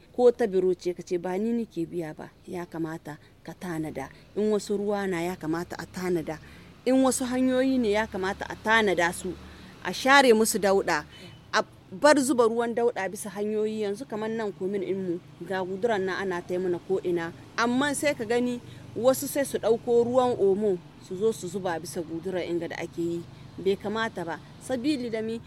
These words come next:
yana saurin kashe guduran inda za a yi. Kenan abu in ya zo, ya kamata ya zanna kowa, kowa ya unhwani da shi.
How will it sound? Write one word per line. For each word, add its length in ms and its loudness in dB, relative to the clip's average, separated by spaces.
yana 280 -2
saurin 380 -4
kashe 260 -10
guduran 460 -6
inda 180 -4
za 140 -8
a 60 -12
yi. 220 -6
Kenan 340 0
abu 240 -2
in 220 0
ya 100 2
zo, 320 0
ya 120 -4
kamata 440 -2
ya 100 2
zanna 300 0
kowa, 380 2
kowa 340 0
ya 160 4
unhwani 480 0
da 80 -8
shi. 240 -8